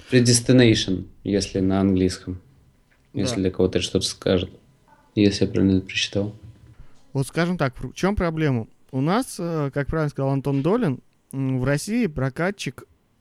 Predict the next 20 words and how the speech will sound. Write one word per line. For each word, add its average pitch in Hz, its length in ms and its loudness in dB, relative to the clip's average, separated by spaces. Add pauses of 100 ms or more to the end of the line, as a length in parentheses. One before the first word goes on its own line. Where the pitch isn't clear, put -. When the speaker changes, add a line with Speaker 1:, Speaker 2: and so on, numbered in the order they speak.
Speaker 2:
не 147 280 2
самый 156 480 0
лучший. 160 460 0
Это 131 180 -2
именно 147 240 2
тот 160 180 2
прокатчик, 170 460 -2
который 156 500 2
любит 165 580 2
путать 156 360 -2
названия. 135 520 0 (1200)
Даже 135 200 0
не 147 40 0
то, 202 100 4
что - 100 -6
путаться, 156 280 -6
он 135 140 -4 (320)
катастрофически 156 720 -4
их - 120 -4
меняет. 147 400 0